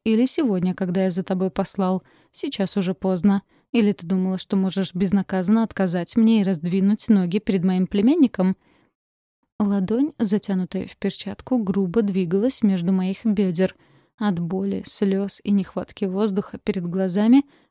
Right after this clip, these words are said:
то и дело темнело. Я чувствовала, что вот-вот потеряю сознание. И что тогда? «Весь день над тобой точно стоять не буду, девка», процедил Верховный.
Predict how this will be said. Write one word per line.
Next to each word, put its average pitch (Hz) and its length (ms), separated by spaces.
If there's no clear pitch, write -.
то 233 80
и 208 140
дело 185 420
темнело. 190 760
Я 208 200
чувствовала, 196 540
что - 180
вот-вот 185 400
потеряю 190 400
сознание. 202 640
И 214 100
что - 220
тогда? 185 380
«Весь 185 280
день 254 300
над 185 140
тобой 185 240
точно 214 420
стоять 185 380
не 196 100
буду, 180 200
девка», 196 460
процедил 185 500
Верховный. 185 720